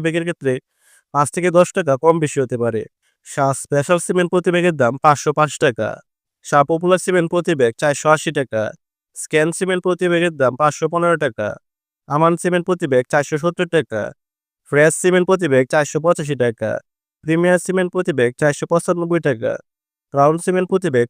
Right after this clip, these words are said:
পাঁচশো দশ টাকা, আনোয়ার সিমেন্ট প্রতি ব্যাগের দাম পাঁচশো পাঁচ টাকা, এনটি সিমেন্ট প্রতি ব্যাগের দাম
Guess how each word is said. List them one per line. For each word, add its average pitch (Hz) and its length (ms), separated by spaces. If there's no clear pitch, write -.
পাঁচশো 139 360
দশ 170 100
টাকা, 123 240
আনোয়ার 170 360
সিমেন্ট 180 260
প্রতি 180 180
ব্যাগের 175 340
দাম 127 140
পাঁচশো 143 340
পাঁচ 165 140
টাকা, 117 260
এনটি 160 380
সিমেন্ট 180 260
প্রতি 185 180
ব্যাগের 175 280
দাম 175 100